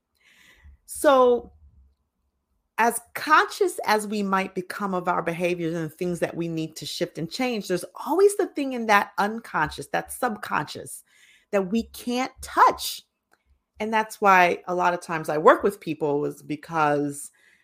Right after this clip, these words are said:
there are the things that I'm trained to hear that others like me are trained to hear that,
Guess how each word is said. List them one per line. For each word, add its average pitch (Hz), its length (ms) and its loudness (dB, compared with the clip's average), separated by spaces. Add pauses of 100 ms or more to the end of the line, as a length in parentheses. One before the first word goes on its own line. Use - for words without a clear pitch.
(260)
there 180 320 2
are 175 180 4
the 180 120 -4
things 180 440 -6
that 160 180 0 (100)
I'm 170 360 0
trained 160 320 -6
to 151 60 -10
hear 151 340 -4
that 143 260 -4
others 170 360 -4 (520)
like 190 320 2
me 170 220 -6
are 156 140 -6
trained 220 400 -4
to 165 60 -6
hear 139 420 -6 (600)
that, 147 580 0